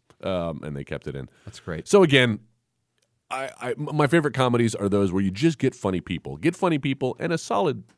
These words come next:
Speaker 1: script, a storyline or whatever, but let the funny guy, and Judd Apatow is great about that. You
Speaker 2: Mm-hmm.
Speaker 1: wanna talk about some deleted scenes. There are so many takes, and they show most of them in the trailer or the, uh, credits of his movies, where you realize, oh, this movie could have been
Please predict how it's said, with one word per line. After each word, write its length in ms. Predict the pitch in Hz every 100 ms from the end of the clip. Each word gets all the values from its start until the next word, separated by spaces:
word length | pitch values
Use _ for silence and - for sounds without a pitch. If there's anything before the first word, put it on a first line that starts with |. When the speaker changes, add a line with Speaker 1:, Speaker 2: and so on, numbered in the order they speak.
| _
Speaker 1:
script, 460 | - - 101 85 -
a 60 |
storyline 540 | - - 85 76 80 78
or 40 |
whatever, 320 | 73 80 80
but 240 | 78 95 - - _ -
let 240 | 117 143
the 80 | 160
funny 240 | - 127
guy, 180 | 113 110 110
and 160 | 143
Judd 180 | 127 151
Apatow 400 | 123 110 101 92
is 80 | 80
great 220 | 73 80
about 280 | 73 65 64
that. 200 | 67 117 -
You 80 | 117
Speaker 2:
Mm-hmm. 80 | 117
Speaker 1:
wanna 140 | 127 117
talk 160 | 113
about 180 | 101 101
some 160 | 95 80
deleted 420 | 85 95 78 71
scenes. 460 | - 90 71 67 - _ _
There 140 | 98 95
are 60 |
so 300 | - - 135
many 200 | 120 107
takes, 380 | 92 107 90 80
and 100 | 87
they 120 | 87
show 240 | 82 95 85
most 320 | 85 101 -
of 100 | 85
them 160 | 82 80
in 60 |
the 100 | 78 76 -
trailer 280 | - 92 82 90
or 180 | 87
the, 280 | 78 78 73
uh, 80 | 73
credits 340 | - 101 76 78
of 60 |
his 120 | 78
movies, 320 | 87 85 73 - _ _ _ _ _
where 140 | 110
you 100 | 113
realize, 300 | 110 107 104
oh, 80 | 107
this 180 | 131 127
movie 180 | 139 120
could 120 | 113
have 80 | 101
been 420 | 101 92 90